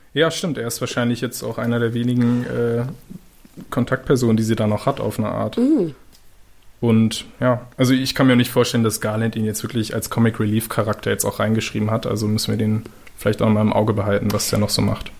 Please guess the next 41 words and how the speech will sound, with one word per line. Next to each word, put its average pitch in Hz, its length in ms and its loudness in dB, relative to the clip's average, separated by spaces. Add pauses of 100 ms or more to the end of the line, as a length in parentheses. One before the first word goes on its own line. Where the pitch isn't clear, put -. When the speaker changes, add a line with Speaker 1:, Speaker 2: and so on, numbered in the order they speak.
Speaker 2:
Also 175 140 0
ich 151 100 -4
glaube 165 260 2
wirklich, 160 240 -4
dass 160 180 -2
da 156 100 -2
einfach, 151 260 -2
und 160 80 0
das 165 140 -2
hast 175 240 0
du - 20 0
ja 156 120 0
schon 165 220 -2
auch - 200 -4
am 156 160 -2
Anfang, 165 360 -4
ich 156 80 -4
weiß 180 120 0
nicht, 196 80 2
ob 175 60 -8
es 160 100 -8
Pete - 360 -8
war, 139 100 -2
aber 143 200 0
in 170 60 0
dieser 165 320 -2
ersten 185 840 2 (120)
Parallelmontage, 175 1300 -2
diese 156 160 -4
Fake 190 340 -2
Opening 160 300 -2
Credits 165 380 -4
in - 80 -6
der - 100 -6
ersten 170 320 -6
Folge, 170 520 -4
da 160 100 -4
sahst 165 340 -2
du 208 40 -6
ja 170 280 -4
auch 151 440 -2